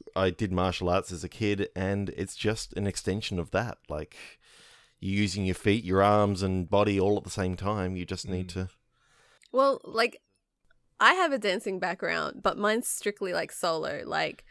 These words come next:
Speaker 1: Yep.
Speaker 3: no, no partner work at all. So I know that I se-, I reckon the second that I get thrown into that world, I would get furious, because that
Speaker 1: <laughs>
Speaker 3: means I'd have to coordinate with someone else, and it was like a j-,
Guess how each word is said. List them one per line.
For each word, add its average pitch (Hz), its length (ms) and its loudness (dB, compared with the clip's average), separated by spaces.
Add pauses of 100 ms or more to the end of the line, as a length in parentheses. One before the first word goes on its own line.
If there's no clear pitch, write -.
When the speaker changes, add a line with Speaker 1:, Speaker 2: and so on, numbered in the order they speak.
Speaker 1:
Yep. 95 240 2
Speaker 3:
no, 214 260 6
no 214 180 4
partner 196 400 4
work 180 280 0
at 165 80 2
all. 165 280 -2
So 180 220 2
I 190 180 2
know 196 240 0
that 175 220 -4
I 185 140 0
se-, - 280 -8
I 185 120 2
reckon 220 200 0
the 180 60 -4
second 202 300 -2
that 175 120 0
I 175 100 2
get 170 140 -4
thrown 170 240 -2
into 160 280 -6
that 165 260 4
world, 196 400 0 (240)
I 208 140 -2
would 214 100 -6
get - 160 -4
furious, 185 720 -4
because 165 500 -2
that - 220 8
Speaker 1:
<laughs> - 0 -
Speaker 3:
means 160 320 4
I'd 202 140 4
have 190 160 0
to 208 60 -8
coordinate 175 680 -2
with 190 160 -2
someone 180 380 0
else, 160 380 -2
and 170 140 -2
it 165 80 -2
was 175 100 -8
like - 160 0
a 190 80 -2
j-, - 260 -12